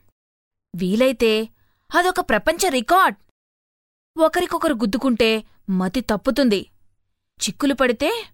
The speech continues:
పడిపోవడం తప్పదు. రానురాను పారాచూట్ల మీద బరువు పెరుగుతోంది. అవి చిరిగిపోవచ్చు. నాలుగు వేల అడుగుల ఎత్తు. పదహారవ ఆమె హారంలో చేరుతోంది. చేయగలిగారు.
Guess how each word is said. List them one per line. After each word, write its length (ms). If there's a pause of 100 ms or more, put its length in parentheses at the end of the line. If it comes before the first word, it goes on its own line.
(220)
పడిపోవడం 480
తప్పదు. 420 (840)
రానురాను 640 (640)
పారాచూట్ల 560
మీద 200
బరువు 300
పెరుగుతోంది. 600 (560)
అవి 180
చిరిగిపోవచ్చు. 840 (720)
నాలుగు 560
వేల 220
అడుగుల 360
ఎత్తు. 340 (840)
పదహారవ 560
ఆమె 300 (500)
హారంలో 440
చేరుతోంది. 640 (1200)
చేయగలిగారు. 800